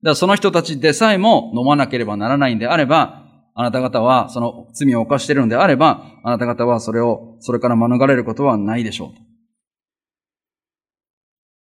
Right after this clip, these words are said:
神はご自分にかけて誓いました。ボツラをはじめ、すべての町々は永遠の廃墟となる。まあ、え、ボツラというのは、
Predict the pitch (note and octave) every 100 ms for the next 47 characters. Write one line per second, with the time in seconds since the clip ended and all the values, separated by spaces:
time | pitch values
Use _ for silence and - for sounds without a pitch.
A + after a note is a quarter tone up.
0 | _ _ - G#3 F#3 D3+ D#3 E3+ G3 G3
1 | F#3+ E3 B2+ - - C3+ C3 A2+ - G#2+
2 | D3 C#3+ D3 A#2 G#2+ A#2+ D3 C#3 - E3+
3 | E3 C#3 A#2+ A#2+ - D3 - C#3+ C3 A2
4 | A#2 A#2 B2+ B2 B2 C#3 A#2 F#2+ G2+ G2+
5 | - _ _ _ B2 A2+ C#3+ D3+ G3 G3+
6 | D3 C#3+ A#2+